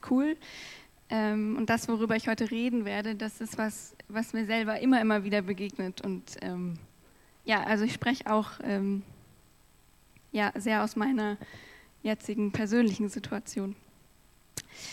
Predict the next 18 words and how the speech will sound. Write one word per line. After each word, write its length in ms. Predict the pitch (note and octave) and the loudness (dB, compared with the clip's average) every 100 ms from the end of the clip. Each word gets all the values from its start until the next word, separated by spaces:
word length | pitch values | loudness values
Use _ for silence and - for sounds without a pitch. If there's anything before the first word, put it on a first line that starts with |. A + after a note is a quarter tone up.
| - - - - - - - - | -14 -16 -16 -16 -18 -20 -14 2
Ja, 160 | C4 | 6
habt 180 | B3 - | 6 6
ihr 80 | E4+ | 6
euch 140 | D#4 | 8
eigentlich 260 | C#4 D4 C#4 | 8 8 6
mal 160 | B3+ | 4
gefragt, 540 | B3+ - A3 A#3 - - A3+ | 2 0 2 2 0 -8 -2
äh, 260 | A3+ G#3+ | 0 0
wie 100 | G#3+ | -2
groß 360 | G#3 G#3+ B3+ - | -2 -4 -2 2
euer 220 | G#3+ G#3+ | 4 4
Glaube 340 | G#3 G#3 A3+ | 2 2 2
ist? 340 | A3 G3 - - - - - - - - - - - - _ _ _ _ - | 0 -4 -6 -12 -10 -10 -14 -18 -20 -20 -20 -20 -20 -20 _ _ _ _ -6
Ob 140 | G#3+ - | -6 -2
der 200 | G#3 G3 | 0 2
irgendwie 240 | G#3 G3 | 0 0
messbar 560 | G3 B3 - B3 B3 A#3 | 2 2 2 2 2 2
ist? 440 | C4 - - | -2 -4 -18